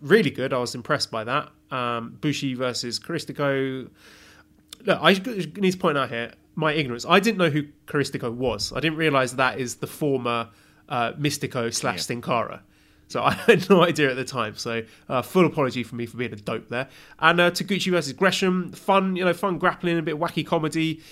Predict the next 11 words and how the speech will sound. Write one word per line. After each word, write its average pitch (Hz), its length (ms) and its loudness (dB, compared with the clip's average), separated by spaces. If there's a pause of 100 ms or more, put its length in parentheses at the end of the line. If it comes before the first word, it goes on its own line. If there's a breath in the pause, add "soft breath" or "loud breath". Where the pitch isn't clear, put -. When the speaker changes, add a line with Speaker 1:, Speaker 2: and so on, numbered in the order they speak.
(400 loud breath)
Speaker 1:
And 170 560 2 (160)
I 160 60 0
thought 190 160 -2
that 180 60 0
was 175 100 0
good 208 140 -4
stuff. - 460 2
Um, 165 420 0 (120)
then 196 220 0
we 190 80 2
had 170 320 2